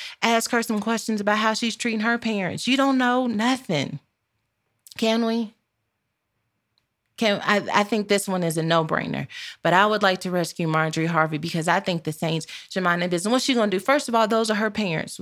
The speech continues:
and you gotta respect your elders, okay? And if they don't wanna move, you, what you gonna do? You gonna make 'em? My mother's got clothes that she had when she was pregnant with me, and I wanna throw them away so bad. But if she likes them, who am I?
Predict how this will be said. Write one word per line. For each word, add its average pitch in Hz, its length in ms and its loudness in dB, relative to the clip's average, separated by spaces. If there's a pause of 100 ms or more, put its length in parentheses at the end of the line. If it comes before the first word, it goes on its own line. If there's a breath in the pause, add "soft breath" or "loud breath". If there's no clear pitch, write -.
(160)
and 180 160 0
you 220 80 2
gotta 196 220 4
respect 180 400 0
your 185 160 2 (240)
elders, 139 500 0 (140)
okay? 180 340 0 (340 loud breath)
And 175 240 4
if 165 180 0
they 220 120 4
don't 254 140 4
wanna 240 160 2
move, 220 320 0
you, 202 180 -2
what 226 220 0
you 226 40 2
gonna 185 180 2
do? 160 40 0
You 180 140 0
gonna 180 120 2
make 185 220 0
'em? 190 160 0 (220 loud breath)
My 208 140 6
mother's 214 360 2
got 190 240 2
clothes 196 400 4
that 180 120 0
she 208 240 0
had 190 280 0
when 165 140 -2
she 202 160 -2
was 170 120 0
pregnant 208 460 2
with 175 160 -2
me, 151 300 0
and 170 180 2
I 196 80 6
wanna 214 220 2
throw 196 220 2
them 175 180 -2
away 156 200 2
so 156 220 2
bad. 147 340 0
But 160 160 2
if 160 120 0
she 240 200 0
likes 214 300 0
them, 196 200 -2
who 220 180 2
am 185 120 0
I? - 140 -4